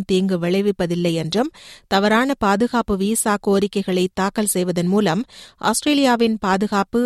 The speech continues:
உண்மையிலேயே தேவைப்படும் நபர்களுக்கான விண்ணப்ப பரிசீலனை செயல்முறையை நெருக்கடிக்குள்ளாக்குகிறார்கள் என்றும் அவர் சுட்டிக்காட்டினார். பாதுகாப்பு விசா என்பது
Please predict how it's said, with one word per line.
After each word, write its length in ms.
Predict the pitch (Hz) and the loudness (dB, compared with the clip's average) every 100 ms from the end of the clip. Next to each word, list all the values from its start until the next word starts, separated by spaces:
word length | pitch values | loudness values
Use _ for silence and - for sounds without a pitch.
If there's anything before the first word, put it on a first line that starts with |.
| - | 0
உண்மையிலேயே 640 | 196 208 220 233 240 233 247 | 0 2 0 2 2 2 0
தேவைப்படும் 600 | 202 196 196 196 190 185 | 0 0 0 0 0 0
நபர்களுக்கான 840 | 180 185 190 190 190 - 190 202 269 - 190 | 0 -2 -2 -2 -2 0 0 2 0 -2 0
விண்ணப்ப 420 | 214 254 262 247 | 2 2 -2 -2
பரிசீலனை 720 | 185 190 220 247 226 214 202 | 0 0 0 0 0 2 0
செயல்முறையை 680 | 190 190 190 185 185 196 214 - | 0 0 0 0 2 2 0 0
நெருக்கடிக்குள்ளாக்குகிறார்கள் 1300 | 185 208 - 233 220 185 190 226 247 - 196 160 175 | 0 0 -2 -4 0 2 2 2 -2 -8 -4 -4 -2
என்றும் 320 | 175 202 190 165 - - - | -2 0 -2 -2 -18 -20 -10
அவர் 320 | - 175 185 | -4 -2 -2
சுட்டிக்காட்டினார். 800 | - 208 165 156 160 180 180 165 - _ - - | -2 -2 -4 -4 -2 0 0 -2 -6 _ -20 -20
பாதுகாப்பு 600 | - 269 277 285 247 - | 0 2 4 4 2 0
விசா 400 | 196 202 208 208 - | -2 -2 0 -2 -2
என்பது 400 | 175 175 175 202 | -2 0 2 2